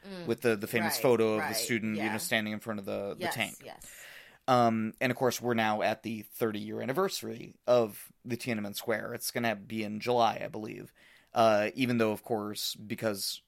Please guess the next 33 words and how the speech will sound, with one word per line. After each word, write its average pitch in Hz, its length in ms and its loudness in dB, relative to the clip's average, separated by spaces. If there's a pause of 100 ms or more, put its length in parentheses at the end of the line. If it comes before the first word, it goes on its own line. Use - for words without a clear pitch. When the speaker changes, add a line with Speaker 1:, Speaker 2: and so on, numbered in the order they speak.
(100)
Speaker 2:
China 104 300 -2
is 104 120 -8
a 104 40 -12
very, 104 300 -6
very 101 200 -4
controlled 104 420 -10
state, 160 420 2 (340)
a - 60 2
lot 120 160 8
of 110 40 -2
people 110 220 -6
who 107 120 -4
live 104 260 -2
in 156 180 2
China 104 540 -4 (260)
would 117 220 -2
not 110 240 -2
know 110 80 -4
what 107 120 -6
the 113 60 -4
hell 113 200 -2
you're 104 100 -10
talking 135 380 2
about - 380 -12
if 113 140 -4
you 117 80 -4
told 113 220 0
them 113 140 -4
about 92 220 -2
Speaker 1:
Oh, 80 120 -4
Speaker 2:
Tiananmen 151 420 -2
Square. 160 460 0
Speaker 1:
right. 160 220 -8